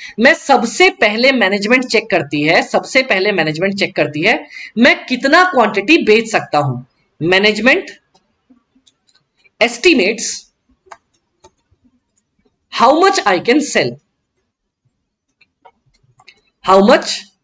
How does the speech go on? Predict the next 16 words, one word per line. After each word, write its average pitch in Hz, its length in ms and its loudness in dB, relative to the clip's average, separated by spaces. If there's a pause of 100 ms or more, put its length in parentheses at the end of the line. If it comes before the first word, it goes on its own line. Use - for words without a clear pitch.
(340)
I 180 120 4 (180)
can 277 160 0 (480)
sell। 143 300 -2 (640)
सबसे 302 640 2
पहले 277 380 0
दिमाग 240 400 0
लगाया 247 300 2
जाता 240 260 2
है, 294 60 8
भैया 240 400 2 (180)
कितना 294 420 2
सामान 214 460 0
मैं 294 140 -2
बेच 233 260 -4
सकता 196 240 -4
हूं। 139 140 -6